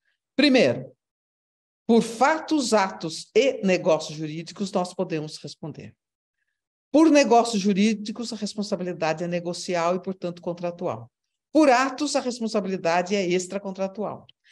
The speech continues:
E por fatos também é extracontratual, com o detalhe de que ela é objetiva, não é subjetiva. Então, o Código Civil, por causa do sistema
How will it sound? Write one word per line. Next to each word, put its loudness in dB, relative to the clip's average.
E 4
por 4
fatos 0
também 4
é 2
extracontratual, -2
com 0
o 4
detalhe 0
de -2
que -4
ela 4
é 2
objetiva, 2
não -4
é -6
subjetiva. -14
Então, 6
o 4
Código 4
Civil, -4
por 0
causa 2
do -10
sistema -2